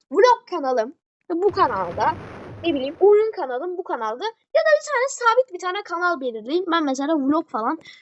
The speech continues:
çok çekmeyi sevmeyen bir insanım. Aynı zamanda yüzümü de çok göstermiyorum. Hatta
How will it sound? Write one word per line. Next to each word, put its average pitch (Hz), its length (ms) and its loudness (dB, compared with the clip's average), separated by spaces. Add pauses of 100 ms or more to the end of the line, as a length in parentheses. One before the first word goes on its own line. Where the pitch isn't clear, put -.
çok 381 220 0
çekmeyi 311 420 -2
sevmeyen 277 680 2
bir 214 60 -6
insanım. 269 300 -2 (300)
Aynı 415 160 4
zamanda 523 520 -2
yüzümü 359 260 2 (100)
de 214 140 -2
çok - 300 -12
göstermiyorum. 254 720 0 (260)
Hatta 381 200 2